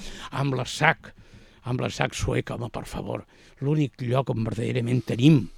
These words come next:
una representativitat real, no la de la C N T de Bulgària, no la C N T de Romania, o no la C N T, que eren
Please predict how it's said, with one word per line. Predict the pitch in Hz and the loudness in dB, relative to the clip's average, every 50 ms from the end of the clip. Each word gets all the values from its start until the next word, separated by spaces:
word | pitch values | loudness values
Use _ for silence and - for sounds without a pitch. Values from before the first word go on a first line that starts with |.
| - - - _ _ _ - - - _ _ _ _ _ _ _ - - - - - - - | -20 -20 -20 _ _ _ -20 -20 -20 _ _ _ _ _ _ _ -20 -20 -20 -20 -20 0 6
una | - 160 165 139 | 8 10 10 8
representativitat | 123 131 - - - - 123 - - - - 117 123 117 143 151 139 | 6 2 0 -2 -2 -2 -2 -2 -2 -4 -4 -4 -2 0 0 0 0
real, | 131 135 - - 160 151 139 110 - - - - - - - - - | 0 -2 -2 2 4 4 4 2 0 -8 -18 -20 -20 -20 -20 -2 4
no | 156 175 196 175 | 6 6 8 6
la | 139 131 | 6 2
de | 120 120 | 0 0
la | 127 135 131 | -2 -4 -4
C | - - 139 | -4 -4 -4
N | 131 131 | -4 -2
T | - - | -2 -4
de | - - 127 | -4 -4 -4
Bulgària, | 127 123 107 107 127 156 160 139 123 120 101 - - - - - | -6 -6 -4 -2 0 0 0 0 -2 -4 -4 -6 -10 -12 -8 -2
no | 127 156 170 | 2 4 6
la | 165 143 | 6 6
C | - 143 139 | 4 2 2
N | 135 127 - | 2 0 2
T | - 139 147 139 | 6 6 8 8
de | 131 131 127 - | 8 4 2 2
Romania, | - 127 131 123 120 117 123 139 156 160 143 123 - - 185 - - | 2 2 2 2 2 4 8 8 10 10 8 6 2 -6 -12 -10 -6
o | 123 131 | -4 -2
no | 143 147 | 0 0
la | 147 143 131 | 0 0 -2
C | - 143 | -2 -4
N | 135 120 | -2 -2
T, | - 147 131 - - - - | -2 -2 -2 -4 -6 -12 -2
que | - 139 | 0 2
eren | 131 135 127 127 | 2 4 2 0